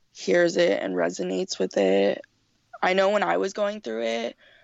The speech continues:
I was constantly searching up abortion stories online because I felt so alone. And any detail that was similar to mine,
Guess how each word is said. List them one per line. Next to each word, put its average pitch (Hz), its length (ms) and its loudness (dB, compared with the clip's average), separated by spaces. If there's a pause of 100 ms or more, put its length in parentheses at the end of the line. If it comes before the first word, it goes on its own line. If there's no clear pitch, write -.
(160)
I 170 100 2
was 185 180 0
constantly 185 600 -8
searching 185 500 -6
up 185 200 0 (100)
abortion 185 420 -2
stories - 680 4
online 95 840 0
because - 240 -4
I - 80 2
felt - 400 -2
so - 260 2
alone. 175 540 2 (480)
And 180 180 0
any 226 300 0
detail 202 720 -4 (140)
that 185 420 0
was 190 100 -4
similar 190 360 -2
to 190 60 -4
mine, 180 360 -2